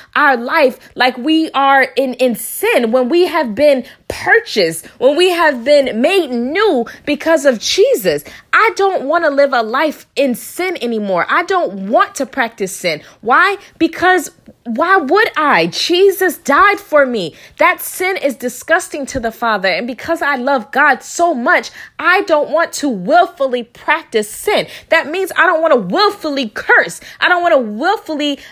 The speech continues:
um, practice fornication. I don't want to willfully practice things that God despises, that God hates, that God loathes. I don't want to do that to my God.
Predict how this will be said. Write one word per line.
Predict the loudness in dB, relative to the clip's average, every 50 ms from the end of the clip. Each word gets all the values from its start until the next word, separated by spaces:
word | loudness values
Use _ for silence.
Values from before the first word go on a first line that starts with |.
| _ -2
um, | 0 0 2 0 0 -2 -6 -10 -12
practice | -10 -4 -2 -2 -2 -2 2 2 2 2 2 -4 -16 _
fornication. | _ 2 2 2 2 2 -4 -4 -4 -4 -4 -2 -2 -4 -4 -2
I | 0 0
don't | 0 0
want | 0 0 0
to | 0 0 0
willfully | -2 -4 -4 -4 -6 -6 -6 -6 -6 -8
practice | -8 -6 -4 -4 -4 -4 -6 -8 -8 -6
things | -8 -6 -6 -6 -4 -2
that | -2 -4 -4 -4
God | -4 -2 0 0 -2 -2 -6
despises, | -8 -8 -8 -8 -10 -16 -14 -10 -2 0 0 0 0 0 -2 -4 -4 -8 -16 -8 -2
that | -2 -2 0 0
God | 0 2 2 2 2
hates, | 0 -8 -6 -2 -2 -2 -2 -2 -8 -18 -20 -14 _
that | -2 -2 0 0 2
God | 2 4 4 4 2
loathes. | 0 -2 -2 2 4 4 4 4 4 0 -2 -4 -14 -20 -20 _ _ -6
I | -2 0 0 0
don't | 2 2 2 2 2 0
want | 0 0 0 -2 -4 -6
to | -10 -10
do | -10 -8 -6 -2 0 0 2
that | 4 2 2 2 -2
to | -6 -8 -6
my | -6 -4 -4 -2 -2 -2 -2
God. | -2 -4 -2 -2 0 0 -2 -4